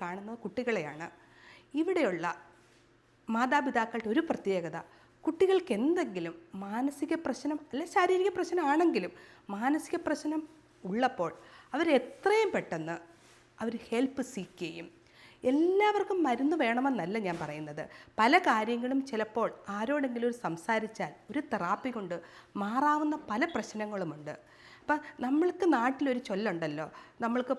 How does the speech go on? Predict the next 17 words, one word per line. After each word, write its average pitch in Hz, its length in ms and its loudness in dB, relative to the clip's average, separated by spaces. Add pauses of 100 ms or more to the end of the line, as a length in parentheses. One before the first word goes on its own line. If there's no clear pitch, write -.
പല 254 160 2
കാര്യങ്ങളുമൊക്കെ, 247 920 0 (200)
ആ, 202 300 2 (400)
ചെറിയ 294 300 4
കാര്യങ്ങളൊക്കെ 254 600 2
നമുക്ക് 254 340 -2
ചെ-, - 200 -12
ആ, 233 340 2
എനിക്ക് 247 180 -2
ആ 294 40 -2
പഴഞ്ചൊല്ല് 247 560 2
കിട്ടുന്നില്ല. 175 540 0 (320)
ആ, - 120 -4 (400)
ഏതാണ്ട് 294 320 4
കൊണ്ടെടുക്കാവുന്നത് 262 920 6
പിന്നെ 240 240 2
നമുക്കത് 247 380 0